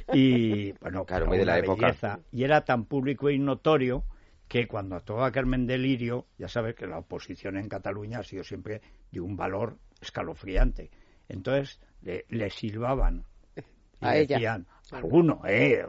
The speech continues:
Speaker 1: O sea, uno o dos, Puyol y otro. O sea, "Que te aplaude el gobernador", "Uh, uh, eh, eh", y se iban. O sea,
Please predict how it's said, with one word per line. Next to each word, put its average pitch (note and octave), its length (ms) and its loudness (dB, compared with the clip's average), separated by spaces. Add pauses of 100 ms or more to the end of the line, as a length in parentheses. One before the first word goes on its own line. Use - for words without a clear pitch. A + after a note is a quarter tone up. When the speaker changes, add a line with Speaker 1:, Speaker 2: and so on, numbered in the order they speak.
(120)
Speaker 1:
O - 80 -20
sea, - 180 -6
uno A2+ 320 0
o F#2+ 80 -4
dos, B2+ 420 6 (480)
Puyol A#2 460 0
y A2+ 80 0
otro. D#3 300 2 (260)
O - 260 4
sea, - 160 -6 (280)
"Que B2 100 -4
te - 80 4
aplaude A#3+ 400 6
el A3 80 2
gobernador", F3+ 580 6
"Uh, G#3 120 0
uh, D#4 560 6
eh, - 240 4
eh", - 100 -2
y - 80 -4
se G2+ 180 -8
iban. - 400 -8
O - 80 8
sea, - 200 6